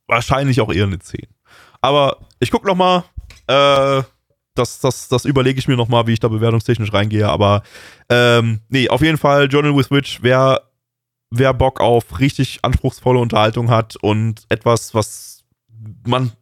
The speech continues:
im Drama-Bereich eigentlich nicht besser schreiben kann, mit unfassbar,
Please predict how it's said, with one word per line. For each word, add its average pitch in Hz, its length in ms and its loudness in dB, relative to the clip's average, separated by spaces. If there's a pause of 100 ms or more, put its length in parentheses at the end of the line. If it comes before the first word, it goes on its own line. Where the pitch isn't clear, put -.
(460)
im 135 180 0
Drama-Bereich 120 680 0
eigentlich 120 280 -2
nicht 123 160 -4
besser 120 240 0
schreiben 117 380 -2
kann, 110 340 -2 (360)
mit 117 280 -4
unfassbar, 117 840 0